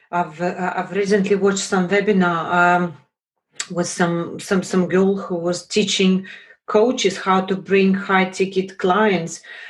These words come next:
And, um, she even shared this, um, sales letter. And so I started reading and, and I thought to myself, "That's not very ethical," because in the sales kind of, it's like objections sort of, um,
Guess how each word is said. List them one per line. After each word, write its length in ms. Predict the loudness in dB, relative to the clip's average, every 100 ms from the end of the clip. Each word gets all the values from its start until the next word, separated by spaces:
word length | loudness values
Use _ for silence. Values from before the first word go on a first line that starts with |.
| -4
And, 320 | 0 0 0
um, 300 | 0 2 -2
she 200 | -6 -2
even 180 | 0 0
shared 380 | 0 0 0 2
this, 300 | -2 -2 -2
um, 380 | 2 2 0 -4 -10 _
sales 480 | -2 0 2 0 0
letter. 480 | -2 -2 -6 -6 -6 -16 -20 -4
And 260 | 0 0 0
so 220 | 0 2
I 120 | 2
started 400 | 2 2 2 -4 -4
reading 340 | -4 -2 -4
and, 240 | -2 -4 -6
and 200 | -6 -2
I 60 | -2
thought 220 | 0 -2
to 60 | 0
myself, 460 | -2 0 0 -2 -4 -20 _ _ _ _ _ -6
"That's 240 | -6 -2
not 200 | -2 0
very 300 | 0 0 -2 -2
ethical," 500 | -2 -2 -8 -4 -4
because 380 | -2 -2 0
in 140 | 2 2
the 60 |
sales 500 | 0 2 2 4 0
kind 260 | 0 0 2
of, 180 | 0 -4 -18 -20 -8
it's 180 | -4 0
like 220 | 0 0
objections 720 | -4 2 2 2 -2 -4 -4 -4
sort 180 | -4
of, 260 | -4 -4 -14 -10
um, 320 | -4 -4 -6